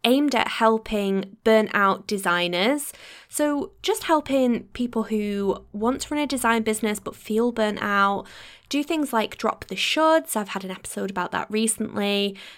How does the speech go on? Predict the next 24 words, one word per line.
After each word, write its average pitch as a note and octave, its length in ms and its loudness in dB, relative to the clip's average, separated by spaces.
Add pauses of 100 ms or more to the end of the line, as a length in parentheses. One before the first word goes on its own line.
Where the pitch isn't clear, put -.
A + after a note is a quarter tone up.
build B3 500 6
a G#3 260 2
joyful, B3+ 560 2
sustainable A3 640 0
business G3 720 0
and F#3+ 460 0 (180)
reach - 540 -4 (100)
their C4+ 640 0 (100)
or G3+ 220 -4
your A3+ 500 0
unique G#3+ 680 0
version G3 680 0
of F#3 140 -2
success. - 560 0 (880)
And F#4+ 500 4
I D#4 60 4
really F#4+ 260 2
wanted A#4 200 0
to D4 100 -4
dig A#3+ 240 2
into G#3+ 840 0
what G3+ 320 4
I F#3+ 80 0
mean F#3+ 460 0